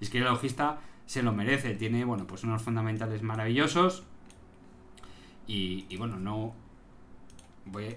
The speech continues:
no voy a, no voy a decirlo yo, lo va a decir el programa. Aquí tenéis, vamos a pinchar en los financials.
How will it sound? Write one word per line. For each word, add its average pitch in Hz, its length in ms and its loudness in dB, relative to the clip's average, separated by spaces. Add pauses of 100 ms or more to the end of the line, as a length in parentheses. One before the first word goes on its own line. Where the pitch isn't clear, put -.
no 107 180 -4
voy 117 120 0
a, 104 260 -2
no 107 140 -4
voy 131 120 0
a 110 40 -2
decirlo 92 320 -6
yo, 123 180 -4
lo 95 120 -4
va 104 80 -4
a 123 60 -4
decir 113 200 -4
el 95 60 -6
programa. 107 540 -4 (1300)
Aquí 92 360 -10
tenéis, 123 680 -2
vamos 98 300 -8
a 95 120 -8
pinchar 95 300 -6
en 95 140 -6
los - 240 -10
financials. 147 840 -2